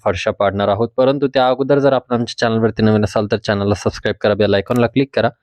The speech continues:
जेणेकरून अशाच पद्धतीचे नवनवीन व्हिडिओज आपल्यापर्यंत पोहोचत राहतील. तर मित्रांनो, याच्यासाठी सर्वप्रथम आपला हप्ता आपल्या खात्यामध्ये येणार का, हे ऑनलाइन पद्धतीने कसं बघायचं, यासाठी आपण जाणून घेऊयात.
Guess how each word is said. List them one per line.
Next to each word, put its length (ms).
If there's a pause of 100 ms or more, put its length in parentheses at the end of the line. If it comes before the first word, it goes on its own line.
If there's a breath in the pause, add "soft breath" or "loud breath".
(480 loud breath)
जेणेकरून 360
अशाच 240
पद्धतीचे 400
नवनवीन 300
व्हिडिओज 300
आपल्यापर्यंत 560
पोहोचत 380
राहतील. 520
तर 100
मित्रांनो, 380
याच्यासाठी 500
सर्वप्रथम 680
आपला 360
हप्ता 400
आपल्या 340
खात्यामध्ये 540
येणार 260
का, 240
हे 120
ऑनलाइन 380
पद्धतीने 420
कसं 280
बघायचं, 440
यासाठी 460
आपण 260
जाणून 260
घेऊयात. 260